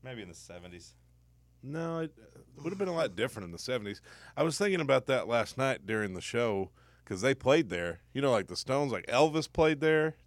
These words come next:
Speaker 2: The
Speaker 1: At the Civic
Speaker 2: did,
Speaker 1: Coliseum?
Speaker 2: did even Zeppelin maybe play there?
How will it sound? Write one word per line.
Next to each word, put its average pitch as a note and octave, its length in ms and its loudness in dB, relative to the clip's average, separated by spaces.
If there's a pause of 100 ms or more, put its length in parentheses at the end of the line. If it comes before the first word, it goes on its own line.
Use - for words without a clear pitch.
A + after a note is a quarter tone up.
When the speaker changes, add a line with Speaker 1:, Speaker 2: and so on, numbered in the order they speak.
Speaker 2:
The F#2+ 460 -4 (640)
Speaker 1:
At A2 100 -12
the F#2 80 -16
Civic B2 340 -10
Speaker 2:
did, A2 40 -14
Speaker 1:
Coliseum? C3+ 380 2
Speaker 2:
did B2+ 180 2
even D#3 380 -2
Zeppelin C3+ 460 -6
maybe F#3 260 -10
play G#3+ 240 -14
there? G#3 300 -16